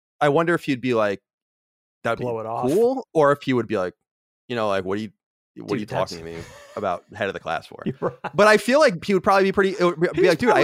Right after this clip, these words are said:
Speaker 2: pretty
Speaker 1: literally
Speaker 2: cool.
Speaker 1: loved you on Head of the Class for, like, over a hundred episodes. I just wanted to let you know."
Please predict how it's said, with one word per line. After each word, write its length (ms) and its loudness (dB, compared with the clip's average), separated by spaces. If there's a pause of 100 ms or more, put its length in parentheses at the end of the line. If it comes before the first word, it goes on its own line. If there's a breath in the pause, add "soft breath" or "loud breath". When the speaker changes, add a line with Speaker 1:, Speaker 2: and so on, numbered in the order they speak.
Speaker 2:
pretty 20 -
Speaker 1:
literally 340 6
Speaker 2:
cool. 60 4
Speaker 1:
loved 260 4
you 120 6
on 80 4
Head 160 4
of 40 0
the 60 0
Class 320 0
for, 160 0
like, 120 2
over 200 2
a 40 2
hundred 240 0
episodes. 360 -6
I 40 -4
just 120 -8
wanted 120 0
to 60 2
let 120 2
you 60 -2
know." 180 -2